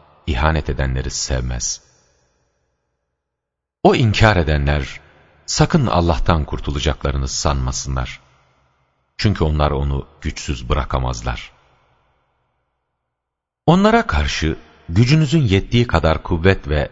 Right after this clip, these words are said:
savaş için bağlanıp beslenen atlar hazırlayın. Bununla hem Allah'ın düşmanını hem de sizin düşmanınızı ve onların dışındaki sizin bilmediğiniz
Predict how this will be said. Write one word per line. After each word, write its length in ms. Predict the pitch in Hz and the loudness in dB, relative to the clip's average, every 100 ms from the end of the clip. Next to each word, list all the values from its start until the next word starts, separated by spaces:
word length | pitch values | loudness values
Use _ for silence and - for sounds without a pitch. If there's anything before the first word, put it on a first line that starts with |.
| - | -6
savaş 420 | - 110 139 - | 0 0 0 -2
için 320 | - 92 73 | 0 0 2
bağlanıp 520 | 82 85 82 85 - | 2 4 2 0 -2
beslenen 500 | 78 - 78 73 73 - | -4 -2 -2 -2 -2 -4
atlar 340 | 76 - 73 62 | -6 -2 -2 -2
hazırlayın. 600 | 69 67 64 65 65 - - _ _ _ _ _ _ _ _ _ - | -4 -6 -6 -4 -4 -6 -12 _ _ _ _ _ _ _ _ _ 0
Bununla 440 | 107 104 87 82 - | 4 4 4 2 2
hem 260 | 131 147 87 | 2 2 0
Allah'ın 500 | 85 85 78 85 71 | 0 2 2 0 0
düşmanını 580 | 71 73 71 67 73 - _ _ - | -4 -2 -2 -2 -4 -6 _ _ 0
hem 180 | 147 | 2
de 80 | 131 | 2
sizin 360 | - 95 101 87 | 0 0 0 0
düşmanınızı 840 | 82 80 76 76 73 - 73 - _ _ - | -2 -2 -2 0 -2 -2 -4 -6 _ _ -10
ve 420 | 64 80 - - _ _ | 0 0 0 -4 _ _
onların 400 | 113 120 147 139 | 0 2 2 2
dışındaki 460 | 92 - 87 85 87 | 0 0 0 0 -2
sizin 460 | - 98 110 92 98 | -2 2 2 2 2
bilmediğiniz 800 | 113 85 76 76 76 87 - | 4 2 2 0 0 0 -4